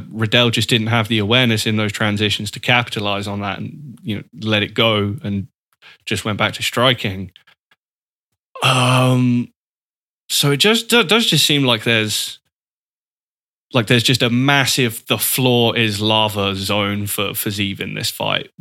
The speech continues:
where, um, you, you know, uh, R-, R D A, he's not like a Charles Oliveira-esque, like, crazy, uh, opportunistic submission,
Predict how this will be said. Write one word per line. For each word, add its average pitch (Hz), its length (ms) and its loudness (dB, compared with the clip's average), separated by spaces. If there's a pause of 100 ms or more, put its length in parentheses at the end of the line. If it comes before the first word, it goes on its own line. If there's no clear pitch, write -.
where, 104 400 -2 (680)
um, 98 480 -2 (2250)
you, 170 400 -4
you 180 160 0
know, 165 160 2
uh, 143 180 0
R-, 131 220 2
R 170 160 4
D 147 120 4
A, 127 180 4
he's 143 160 0
not 170 160 2
like 123 180 0
a 104 200 -2 (1080)
Charles 120 320 4
Oliveira-esque, 107 960 2
like, 104 220 -6
crazy, 107 760 0 (260)
uh, 101 340 0 (640)
opportunistic 110 880 2
submission, 107 1040 0